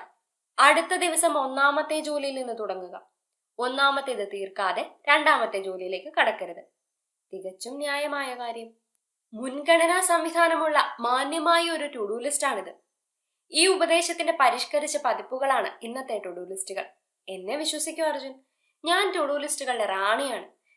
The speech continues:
ഞാൻ ഒരുമാതിരി എല്ലാത്തരം ലിസ്റ്റുകളും പരീക്ഷിച്ചിട്ടുണ്ട്. എന്റെ ലിസ്റ്റുകൾ കൊണ്ട് ഒരു കാര്യവും ഉണ്ടായിട്ടില്ല. എന്റെ ജീവിതം കൂടുതൽ സങ്കീർണമായി. എന്റെ to do ലിസ്റ്റുകൾ അവസാനം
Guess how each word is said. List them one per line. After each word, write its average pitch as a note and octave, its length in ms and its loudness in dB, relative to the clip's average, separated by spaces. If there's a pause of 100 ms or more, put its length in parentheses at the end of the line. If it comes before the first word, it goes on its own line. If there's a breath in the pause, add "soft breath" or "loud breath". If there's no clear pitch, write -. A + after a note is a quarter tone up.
(140)
ഞാൻ A#3 220 2
ഒരുമാതിരി D4 400 0
എല്ലാത്തരം E4+ 560 0
ലിസ്റ്റുകളും B3+ 440 -6
പരീക്ഷിച്ചിട്ടുണ്ട്. G3 680 -6 (480)
എന്റെ G#3 260 -2
ലിസ്റ്റുകൾ C4+ 420 -2
കൊണ്ട് C#4 240 -2
ഒരു B3+ 200 -2
കാര്യവും C4+ 480 -2
ഉണ്ടായിട്ടില്ല. A3+ 460 -4 (520)
എന്റെ D4+ 240 0
ജീവിതം A#3+ 440 -6
കൂടുതൽ C4 580 -6
സങ്കീർണമായി. F#3+ 720 -10 (520)
എന്റെ F#3 360 -8
to C4+ 60 -6
do B3+ 200 -6
ലിസ്റ്റുകൾ C4 380 -4
അവസാനം A#3 540 -2